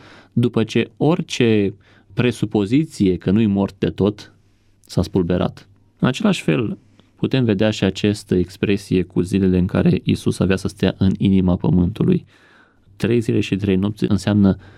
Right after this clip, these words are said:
că e mort de tot, că nu e o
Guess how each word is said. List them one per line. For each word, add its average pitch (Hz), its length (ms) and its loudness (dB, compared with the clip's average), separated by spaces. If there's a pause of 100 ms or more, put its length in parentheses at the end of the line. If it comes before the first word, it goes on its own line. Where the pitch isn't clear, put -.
(340)
că - 120 -2
e 95 240 2 (300)
mort - 560 0 (220)
de 95 140 0
tot, - 400 -4 (540)
că 95 240 0
nu 117 220 2
e 139 120 4
o 123 100 2